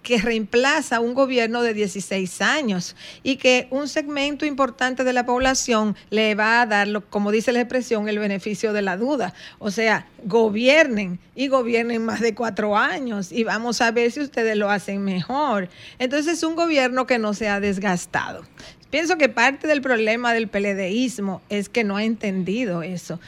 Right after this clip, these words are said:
O sea, creo que ambas facciones del P L Deísmo, eh, ha, han asumido, quizás Leonel más, como él salió hace más tiempo del poder, él pensó que iba a ser mayor beneficiario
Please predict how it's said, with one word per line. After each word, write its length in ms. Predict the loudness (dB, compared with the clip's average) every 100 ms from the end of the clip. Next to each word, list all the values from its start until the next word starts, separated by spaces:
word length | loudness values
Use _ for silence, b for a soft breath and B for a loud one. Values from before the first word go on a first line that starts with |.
| B
O 100 | -4
sea, 300 | 2 2 4
creo 220 | 2 2
que 100 | 2
ambas 400 | 0 0 0 -4
facciones 880 | -2 -4 -4 -4 -2 0 -2 -4 -8 -20 b b b -20 -6
del 280 | -2 0 0
P 100 | -2
L 160 | -2
Deísmo, 600 | -2 -2 -4 -4 -4 -6 -8 B B B -10
eh, 300 | -2 0 -2 -4 -8
ha, 340 | -4 -4 -2 -2
han 160 | 0
asumido, 500 | -2 -2 -2 2 2
quizás 320 | 2 0 2
Leonel 400 | 4 2 2 2 2
más, 300 | 2 0 0
como 200 | 0 0
él 80 |
salió 360 | 0 -2 2 2
hace 200 | 2 0
más 240 | -2 -4
tiempo 560 | -2 0 0 -2 -6 -8 -8
del 200 | -4 -2
poder, 400 | 0 0 0 0
él 100 | -2
pensó 520 | 0 0 0 0 -2 -2
que 80 |
iba 120 | -4 -4
a 60 |
ser 280 | -4 -4 -4 B B B B
mayor 440 | 0 2 2 0
beneficiario 1300 | 0 0 0 -2 -6 -8 -8 -4 0 0 -2 -4 -10